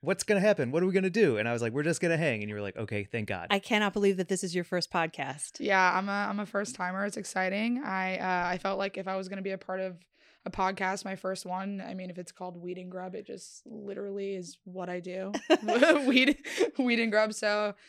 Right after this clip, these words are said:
Speaker 3: you know, I'm excited. I'm, I'm so happy that you guys are having me on, and I've, you know, I met you guys diff-, different times separately a, a while ago, and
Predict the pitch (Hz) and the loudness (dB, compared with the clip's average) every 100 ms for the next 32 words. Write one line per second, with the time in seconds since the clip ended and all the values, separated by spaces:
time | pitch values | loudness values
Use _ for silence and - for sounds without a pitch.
0 | - - 277 269 220 202 208 214 220 208 | -20 0 2 4 0 -2 -2 -2 -2 -4
1 | 196 - 208 - 202 196 196 196 202 196 | -6 -8 -8 -4 -2 -2 -4 -6 -6 -4
2 | 196 196 196 202 196 202 180 202 202 202 | -4 -4 -6 -6 -6 -8 -8 -8 -6 -6
3 | 190 190 208 196 180 170 - - - _ | -4 -4 -4 -6 -8 -10 -20 -20 -20 _
4 | - 190 180 175 _ - 202 190 190 190 | -2 -2 -2 -10 _ -10 -6 -4 -4 -6
5 | 208 196 196 175 196 180 196 185 - _ | -4 -4 -4 -8 -14 -6 -4 -4 -8 _
6 | 214 185 214 214 196 202 196 196 190 196 | -12 -6 -6 -6 -6 -4 -4 -4 -6 -6
7 | 196 202 196 196 202 196 190 190 190 190 | -2 -2 -2 -2 -4 -2 0 0 -2 -2
8 | 190 214 196 185 | -2 -2 -4 -6